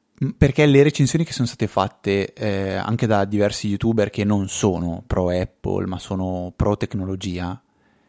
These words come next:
sono rimasti sbalorditi in termini di batteria, in termini di, eh, temperatura, che dicono: "Io, boh, neanche fargli renderizzare", eh, la, la M K B H D ha detto, ha fatto renderizzare un video in quattro K,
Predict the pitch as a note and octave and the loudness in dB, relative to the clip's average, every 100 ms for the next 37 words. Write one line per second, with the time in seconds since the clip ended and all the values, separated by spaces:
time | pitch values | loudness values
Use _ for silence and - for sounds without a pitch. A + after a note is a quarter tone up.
0 | _ _ _ _ - - A2 A2+ G#2 F#2+ | _ _ _ _ -8 0 2 4 2 -2
1 | - A2+ G2+ G2 F#2+ F#2 G#2 G#2 - A2+ | -4 -6 -4 -2 -2 -2 -4 -6 -8 -18
2 | _ A#2+ A2+ A#2+ A#2+ B2 B2+ A#2+ A2+ G#2 | _ -4 0 2 4 4 2 2 0 -2
3 | _ _ _ _ _ _ - - A#2+ - | _ _ _ _ _ _ -14 -4 -2 4
4 | B2+ B2 C#3+ D#3+ E3 _ _ _ _ - | 4 6 2 0 -4 _ _ _ _ -2
5 | B2 C3 C3+ B2 A#2+ A#2+ B2 - A2+ G#2 | 2 4 6 4 4 2 0 -2 0 2
6 | G2 - B2 A#2+ A#2 A2+ A2 A2+ C3 G#2+ | 2 2 4 4 4 4 4 2 2 -2
7 | G2+ G2+ G2 A#2 G2+ G2+ G2 G2+ G#2+ A2+ | -2 -2 2 2 2 0 0 0 0 2
8 | A2 - A2 A2 A2 A2 A2 A2 G#2+ G#2+ | 2 2 4 4 2 2 2 2 2 2
9 | G#2+ G#2+ G#2 - - - - G2+ G2 G2+ | 4 4 0 -2 -20 -10 -2 2 2 2
10 | G2+ G#2+ G2+ A#2+ A#2+ A#2+ A#2 A2+ A#2 A2 | 2 2 2 2 2 2 2 2 4 4
11 | G2 - G2+ A2+ A2+ A2 A2 G#2+ A2+ G#2+ | 2 0 -2 0 2 2 2 0 2 2
12 | G2+ G#2 G#2 F#2+ F#2+ G2 G2+ A2 A2+ G#2+ | 2 0 0 0 -2 -8 -10 -12 -2 0
13 | - A2 - | 0 -2 2